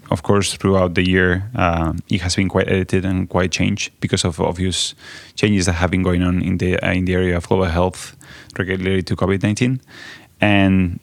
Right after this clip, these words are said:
my main argument there is that based on a speech that Obama did on the eve of the two thousand fifteen Paris Climate Agreement, I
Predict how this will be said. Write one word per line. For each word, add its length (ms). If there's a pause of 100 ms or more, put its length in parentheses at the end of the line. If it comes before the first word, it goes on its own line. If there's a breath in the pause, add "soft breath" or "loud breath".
(100)
my 260
main 200
argument 360
there 280 (180)
is 280
that 340 (720)
based 260
on 80
a 80
speech 300
that 100
Obama 300
did 320
on 180
the 140 (120)
eve 480 (400 loud breath)
of 100
the 40
two 140
thousand 240
fifteen 560
Paris 560
Climate 340
Agreement, 540 (560 loud breath)
I 580